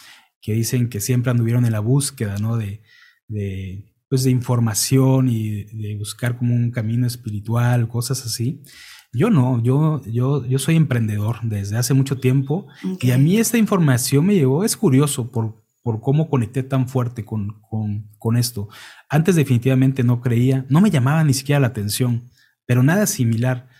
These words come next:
Speaker 1: Entonces, creer
Speaker 2: Ujú.
Speaker 1: en vidas pasadas o en entidades, ¿no? En, en espíritus y todo esto, pues la verdad es que no. Ahora sí lo hago consciente. Y, y otra cosa que te quiero decir es que no es necesario que creas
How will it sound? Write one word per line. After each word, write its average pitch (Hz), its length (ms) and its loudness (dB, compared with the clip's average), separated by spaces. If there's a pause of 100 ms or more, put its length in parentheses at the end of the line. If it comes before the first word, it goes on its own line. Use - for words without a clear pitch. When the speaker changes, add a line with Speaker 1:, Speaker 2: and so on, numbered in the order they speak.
(200)
Speaker 1:
Entonces, 131 440 2
creer 139 220 6
Speaker 2:
Ujú. 151 80 6
Speaker 1:
en 143 80 6
vidas 139 240 4
pasadas 123 640 2
o 117 200 0
en 117 100 0
entidades, 120 920 0
¿no? 131 240 -2
En, 98 220 -6
en 101 120 -8
espíritus 120 760 -4
y 104 60 -8
todo 123 240 -4
esto, 160 360 -4 (320)
pues 113 140 -4
la 113 60 2
verdad 117 180 0
es 127 140 -2
que 143 100 0
no. 185 220 -2 (340)
Ahora 143 280 4
sí 160 200 0
lo 127 120 2
hago 123 180 2
consciente. 113 680 0 (640)
Y, 147 520 2 (420)
y 175 220 4
otra 202 180 -2
cosa 202 260 0
que 165 120 -2
te 131 140 0
quiero 160 160 0
decir 151 200 0
es 156 160 0
que 143 120 2
no 165 160 6
es 208 100 0
necesario 165 500 2
que 139 160 -2
creas - 640 -2